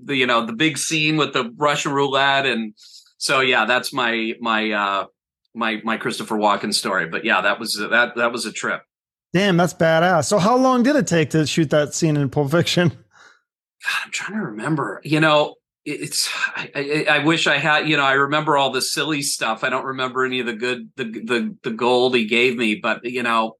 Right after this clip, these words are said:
Speaker 1: I don't remember. And, and, you know, I've
Speaker 2: Yeah.
Speaker 1: seen so many, uh, interviews and read so much stuff that who knows? I'm probably mixing it all up with,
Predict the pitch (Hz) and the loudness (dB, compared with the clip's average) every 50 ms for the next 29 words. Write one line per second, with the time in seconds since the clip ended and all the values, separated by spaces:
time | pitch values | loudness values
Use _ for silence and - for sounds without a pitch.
0 | _ - - 131 143 147 156 147 131 135 127 123 117 117 110 120 120 120 143 160 | _ -12 -6 -4 -2 0 0 0 0 0 0 0 -2 0 0 0 0 0 0 -2
1 | 156 156 165 165 165 160 160 156 156 151 147 - 180 160 147 135 131 120 - - | -2 -2 0 0 0 0 0 2 2 2 2 2 0 0 0 0 0 -2 -2 -2
2 | 170 165 151 143 - - _ _ _ _ _ _ _ _ _ _ _ 170 - - | -2 -4 -4 -4 -4 -8 _ _ _ _ _ _ _ _ _ _ _ -16 -10 -4
3 | 170 156 147 147 143 143 143 165 160 160 160 160 147 151 151 151 151 139 147 139 | -2 0 2 2 0 0 0 0 0 2 2 0 0 0 0 0 0 0 -2 -4
4 | 131 135 139 139 135 - - 151 139 135 135 113 - - - - 135 131 123 117 | -2 -2 -2 -2 -2 -2 -4 -4 -2 -2 -4 -4 -4 -6 -4 -2 -2 -2 -2 -4
5 | - - 139 123 120 110 - - - - - 127 151 147 139 131 117 117 113 113 | -4 -4 -2 -2 -2 -4 -6 -12 -14 -12 -8 -6 -6 -2 0 2 4 4 4 4
6 | 120 117 123 123 120 117 - 156 139 139 139 131 139 123 123 120 123 123 120 - | 4 2 2 0 0 0 0 2 2 2 0 0 -2 -4 -2 -2 -2 -4 -4 -4
7 | - 127 123 120 117 117 113 113 113 113 110 107 - 113 110 107 | -4 -2 0 0 2 2 2 2 2 0 0 -2 -4 -8 -8 -8